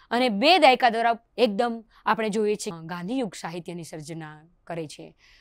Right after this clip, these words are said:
જેમાં કોશો પણ સમજી શકે છે એવા સાહિત્યની રચના આપણી સમક્ષ થાય છે. વિદ્યાર્થી મિત્રો, અને મેઘાણીનું એકદમનું સાહિત્ય આપણી સમક્ષ આવી જાય છે.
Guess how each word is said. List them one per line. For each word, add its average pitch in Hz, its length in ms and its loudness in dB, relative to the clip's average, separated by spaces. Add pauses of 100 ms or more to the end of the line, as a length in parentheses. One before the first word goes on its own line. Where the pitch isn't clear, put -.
(140)
જેમાં 190 420 -4
કોશો 240 360 2
પણ 294 160 0
સમજી 202 300 -6
શકે 180 260 -8
છે - 420 -14
એવા 220 280 -8
સાહિત્યની 190 520 -8
રચના 165 300 -12
આપણી 170 160 -12
સમક્ષ 156 320 -16
થાય 151 220 -20
છે. - 160 -20
વિદ્યાર્થી 151 340 -14
મિત્રો, - 300 -14 (680)
અને 247 120 2
મેઘાણીનું 339 640 6
એકદમનું 294 600 4
સાહિત્ય 226 480 -2
આપણી 202 320 -4
સમક્ષ 220 380 -6
આવી 190 280 -4
જાય 160 260 -8
છે. - 200 -18